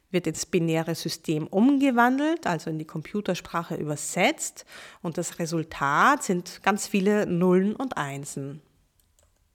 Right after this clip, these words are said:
Äh, und jetzt geht es weiter mit dem nächsten Schritt. Wie verwandeln sich diese Nullen und Einsen in schwarze und weiße Kästchen?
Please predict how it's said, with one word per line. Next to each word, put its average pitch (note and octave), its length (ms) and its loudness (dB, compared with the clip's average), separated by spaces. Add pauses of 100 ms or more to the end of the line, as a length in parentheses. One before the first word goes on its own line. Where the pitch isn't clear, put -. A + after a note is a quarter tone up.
(580)
Äh, F3+ 240 2
und F#3 420 0
jetzt G#3+ 300 0
geht G#3+ 140 4
es G#3 140 2
weiter F3 220 4
mit F3 200 2
dem D#3 120 2
nächsten D#3 560 -2
Schritt. D4 460 -4 (480)
Wie F#3+ 480 0
verwandeln A3 580 2
sich A3+ 240 -2
diese F#3 240 2
Nullen G#3 520 6
und D#3+ 140 -2
Einsen B3+ 600 0 (380)
in C4+ 160 0
schwarze E3 640 0
und C4+ 120 -4
weiße E3+ 300 0
Kästchen? - 640 -6